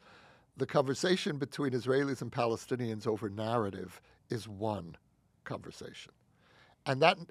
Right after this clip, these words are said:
and that conversation, by the way, is, is, needs to be mutual. We talk about our narrative, they talk about their narrative. And you don't leave the narrative at the door when you ch-, when you enter into the negotiation room.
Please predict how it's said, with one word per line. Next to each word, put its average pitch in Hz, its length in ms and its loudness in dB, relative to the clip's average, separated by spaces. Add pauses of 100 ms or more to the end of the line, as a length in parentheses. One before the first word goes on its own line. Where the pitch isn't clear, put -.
and 135 140 2
that 175 160 6
conversation, 151 600 2
by 107 160 0
the 101 80 -4
way, 98 380 -4 (200)
is, 107 340 -6 (120)
is, 104 280 -6 (300)
needs 117 300 -4
to 123 100 -6
be 104 220 0
mutual. 151 580 -2 (400)
We 131 160 0
talk 135 260 4
about 117 220 2
our 117 160 2
narrative, 120 520 -2
they 107 120 2
talk - 240 -2
about 101 260 -4
their 98 200 -2
narrative. 95 580 -8 (600)
And 120 400 0 (160)
you 123 120 0
don't 151 300 6
leave 139 440 2 (380)
the 120 120 -2
narrative 113 680 2 (520)
at 127 160 -2
the 107 80 -4
door 110 420 2
when 98 180 -6
you 98 120 -10
ch-, - 220 -18
when 107 120 -4
you 101 140 -4
enter 110 520 -2 (300)
into 104 280 -6
the 95 100 -6
negotiation 101 760 -4
room. - 200 -16